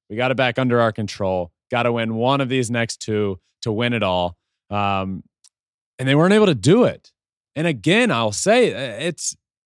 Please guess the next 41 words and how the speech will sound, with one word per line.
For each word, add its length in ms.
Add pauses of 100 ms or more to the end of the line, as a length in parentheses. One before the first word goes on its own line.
(300)
it, 340
that's 280
an 100
embarrassment. 1000 (500)
When 100
you're 100
not 200
able 240
to 120
finish, 440
when, 300 (340)
when 160
you're 200
the 140
home 380
team 400 (360)
in 80
a 80
best 320
of 120
seven 480
series 720 (500)
and 120
you 100
have 240
all 340
the 80
momentum 560
coming 340
home 240
and 240
all 180
you 120
gotta 200
do 240
is 140
win 240
one 220
of 120
those 300
two 500